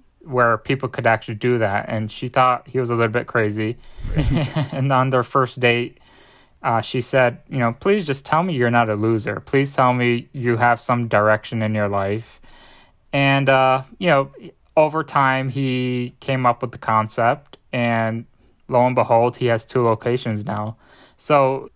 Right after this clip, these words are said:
dating back to his days in the Army to kind of dreaming about this, he sat on this idea since, like, the mid nineties. Since nineteen ninety-six, he's been thinking about starting up Destruction Depot Two.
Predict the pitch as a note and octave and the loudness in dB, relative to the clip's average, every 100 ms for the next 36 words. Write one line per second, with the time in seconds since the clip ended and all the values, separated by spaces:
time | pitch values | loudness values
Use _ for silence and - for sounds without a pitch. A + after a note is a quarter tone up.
0 | - C#3 C#3 C#3+ C3+ B2+ - C3+ A#2+ B2 | -14 -2 0 2 2 0 0 -2 0 0
1 | B2 A#2+ A2+ A#2 B2 A#2 A2 A#2 A2+ _ | 0 0 2 2 2 -4 -6 -6 -8 _
2 | - C#3 B2+ A2 A#2 A#2 A#2+ B2 C3+ A#2 | -6 -2 0 -2 -8 -8 -4 -2 -2 -2
3 | A2+ G#2+ G#2 A2 G#2 - _ - - - | 2 0 0 -4 -4 -8 _ -20 -20 -20
4 | _ _ C3+ C3+ - C#3+ D3 B2+ A#2+ B2 | _ _ -6 -4 2 4 4 2 2 -2
5 | - G#2+ A2+ B2+ B2 - C3 A#2+ B2 G#2+ | 2 2 2 0 0 0 -6 -4 -4 -4
6 | A2+ A2 A#2+ A2+ G#2+ A2+ G#2+ G2 G2+ - | -4 0 0 0 0 0 -2 -8 -10 -8
7 | A#2 A2 A2+ A#2+ A#2+ C3+ A#2 A2 G#2 - | -8 -6 -4 -4 -4 -4 -2 -4 -6 -8
8 | - G#2+ - - - A2 G#2+ G#2+ - A2 | -4 -4 -6 -12 -6 -6 -4 -6 -4 -4
9 | A2+ G#2+ G#2 - - A#2 G#2+ G#2 G#2 - | 0 0 0 -4 -2 2 2 2 0 0
10 | A2+ A#2 G#2 - G#2+ G#2 G#2+ G2+ - G#2 | -2 0 0 -2 -4 -2 -2 -2 -4 -6